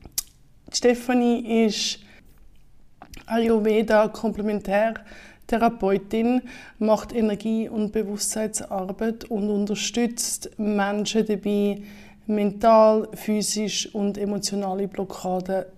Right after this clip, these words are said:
zu lösen, um wirklich ein erfülltes Leben können zu leben. Stefanie hat Ayurveda durch ihre Reizdarmkrankheit gefunden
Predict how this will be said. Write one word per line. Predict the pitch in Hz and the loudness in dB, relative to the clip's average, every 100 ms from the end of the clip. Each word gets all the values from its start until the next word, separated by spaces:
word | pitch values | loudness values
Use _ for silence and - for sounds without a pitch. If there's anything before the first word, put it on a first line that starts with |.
| - | -8
zu | - - 190 | -4 -2 0
lösen, | 180 170 - 180 165 - - | 0 0 -4 -6 -10 -10 -10
um | - 240 220 214 208 - - - - - _ | -2 2 4 4 0 -8 -20 -20 -20 -20 _
wirklich | 208 208 - 214 208 | -4 -4 0 -2 -2
ein | - - | -4 -2
erfülltes | 202 202 196 190 - - - | -2 0 -2 -2 -4 -4 -6
Leben | 196 185 180 190 180 180 - - | -2 0 0 -2 -2 -8 -12 -6
können | 196 185 185 - - | -4 -4 -6 -10 -6
zu | - - | -4 0
leben. | 170 156 170 135 - - - - - - - - - - - - - - | -2 -4 -8 -10 -14 -16 -16 -16 -20 -20 -20 -20 -20 -20 -20 -20 -20 -16
Stefanie | - 240 233 247 233 226 | 2 2 4 2 4 4
hat | 208 202 202 202 | 2 0 -2 -8
Ayurveda | - 214 220 208 208 208 208 208 202 - 208 | -4 0 0 0 -4 -4 -4 -2 -4 -6 -10
durch | - 220 226 226 | -2 -2 0 -4
ihre | - 220 214 220 208 - 208 196 | -2 -2 0 0 -2 -6 -6 -2
Reizdarmkrankheit | 190 208 226 - - 202 202 202 - - 202 196 196 - - 202 - - - - - | -2 -2 -4 -4 0 2 2 0 -6 -10 -4 -4 -4 -8 -8 -8 -10 -20 -20 -20 -16
gefunden | - - 208 226 240 190 214 277 | -10 -2 0 4 2 2 2 0